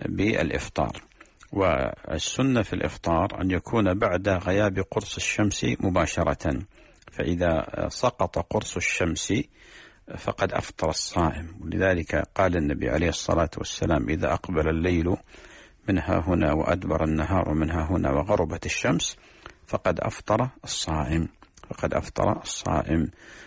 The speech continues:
النبي صلى الله عليه وآله وسلم كما في حديث عبد الله بن أبي أوفى قال: "كنا مع رسول الله صلى الله عليه وسلم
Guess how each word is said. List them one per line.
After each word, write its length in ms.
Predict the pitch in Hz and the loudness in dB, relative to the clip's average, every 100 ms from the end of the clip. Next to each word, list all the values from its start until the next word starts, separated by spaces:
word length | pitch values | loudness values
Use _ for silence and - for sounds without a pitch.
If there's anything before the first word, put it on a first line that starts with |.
| - - | -10 0
النبي 380 | 92 95 104 | 2 2 2
صلى 260 | 85 - 87 | 0 -2 -2
الله 280 | 85 92 87 | 2 2 2
عليه 420 | - 80 85 78 | 0 0 2 0
وآله 200 | 76 67 | 2 0
وسلم 580 | 76 - 95 82 76 76 - _ _ _ _ _ _ _ _ - - - - - - | 0 0 0 2 2 0 -2 _ _ _ _ _ _ _ _ -20 -16 -16 -18 -20 -4
كما 240 | 104 104 | 0 2
في 140 | 90 90 | 0 -2
حديث 380 | 92 92 92 | 0 0 0
عبد 240 | 82 85 87 | 0 0 0
الله 300 | 87 92 85 | 2 2 0
بن 160 | 87 | 0
أبي 200 | 87 82 - | -2 -2 -2
أوفى 400 | 95 90 - - - - _ - - _ - | 0 0 -2 -4 -4 -12 _ -20 -20 _ -2
قال: 280 | 95 82 | 0 0
"كنا 340 | - 107 90 82 | 0 0 2 2
مع 220 | 82 80 | 0 0
رسول 380 | 85 - 95 82 | 0 0 -2 0
الله 340 | 82 87 82 | 0 0 0
صلى 280 | - - 85 | -4 -2 0
الله 360 | 80 85 82 73 | 2 2 2 0
عليه 220 | 82 73 | 0 0
وسلم 560 | 76 - 92 95 135 | -2 0 2 2 2